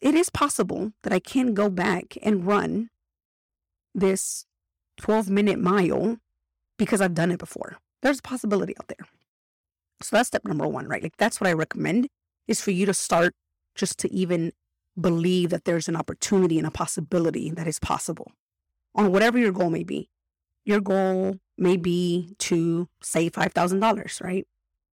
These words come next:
For this month or year, whatever you wanna use. And you can start believing that, okay, well, it's a possibility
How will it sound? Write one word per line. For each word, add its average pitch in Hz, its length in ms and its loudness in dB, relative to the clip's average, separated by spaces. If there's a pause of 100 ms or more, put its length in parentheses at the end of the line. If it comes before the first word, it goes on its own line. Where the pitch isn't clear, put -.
(580)
For 180 240 0
this 175 180 -4
month - 440 -2
or 165 360 -2
year, 180 300 0
whatever 160 420 0 (220)
you 180 120 0
wanna 156 160 2
use. 180 480 0 (120)
And 170 300 0
you 214 140 0
can 214 120 0
start 190 200 -2
believing 208 360 0
that, 175 120 0
okay, 240 400 -4 (560)
well, 175 420 2 (360)
it's 233 140 0
a - 60 -2
possibility 208 720 2